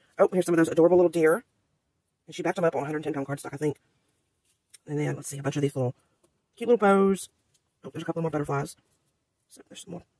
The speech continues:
bows. Love that glitter. And then one of these little, um, leaf type rings.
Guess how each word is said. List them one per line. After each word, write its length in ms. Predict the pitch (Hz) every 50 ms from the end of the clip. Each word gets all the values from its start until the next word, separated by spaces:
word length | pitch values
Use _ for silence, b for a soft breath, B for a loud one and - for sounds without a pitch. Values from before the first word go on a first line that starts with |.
| _ _ _
bows. 320 | - 202 202 208 202 -
Love 140 | 175 180 160
that 120 | 170 -
glitter. 280 | - 156 165 156 156 - _ _ _ _ _ -
And 100 | - 156
then 160 | 160 160 160 156
one 100 | 156 156
of 60 | 147
these 140 | 147 139 147
little, 160 | 139 139 139
um, 220 | - 131 135 - _ _ _ _ _ _ _ - _ _ _ _ _ _
leaf 240 | - - 160 - -
type 160 | - 190 - 180
rings. 340 | 180 170 175 175 165 -